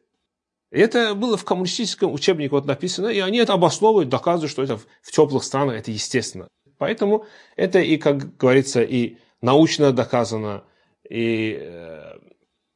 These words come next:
подтверждено фактами, и здесь нет ничего постыдного. И еще что интересно,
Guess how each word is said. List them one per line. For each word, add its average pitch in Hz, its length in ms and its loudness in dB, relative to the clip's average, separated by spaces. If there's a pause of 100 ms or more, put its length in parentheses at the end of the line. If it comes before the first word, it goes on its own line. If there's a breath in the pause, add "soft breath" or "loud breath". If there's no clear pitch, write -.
(140)
подтверждено 131 560 2
фактами, 143 540 2
и 214 320 -8
здесь 220 220 0
нет 185 200 -2
ничего 170 520 0 (240 loud breath)
постыдного. 107 580 -2 (280 soft breath)
И 151 100 -2
еще 165 220 4
что 190 200 0
интересно, 151 640 2